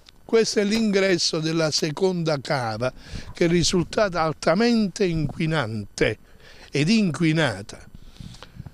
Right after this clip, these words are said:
Però, però non voglio sorridere perché sono cose che dovrebbero far piangere. Da allora, da allora,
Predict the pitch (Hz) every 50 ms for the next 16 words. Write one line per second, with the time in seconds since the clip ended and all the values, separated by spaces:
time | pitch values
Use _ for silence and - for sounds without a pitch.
0 | - - - - - - - - - - - 208 190 147 110 104 - - - -
1 | - - - - - - - - - 175 - - 180 151 120 117 - - - -
2 | - - - - - - - - - - - 165 160 151 156 170 160 156 147 139
3 | 123 - 151 131 120 120 127 127 117 113 117 117 120 113 - - 147 123 - -
4 | - - 131 123 123 127 147 143 143 123 - 135 120 123 123 120 - - - -
5 | - - - - - - - 143 131 143 139 135 131 143 139 123 151 147 123 -
6 | - 160 135 117 107 107 110 101 - - - - - - - - - - - -
7 | - - - - - - - - - - - 156 160 165 165 175 196 220 240 254
8 | 254 254 254 - - - - - - - - - - - - _ - - - -
9 | - - - - - - - - - - - - - - 143 147 147 151 160 175
10 | 220 233 240 233 247 247 233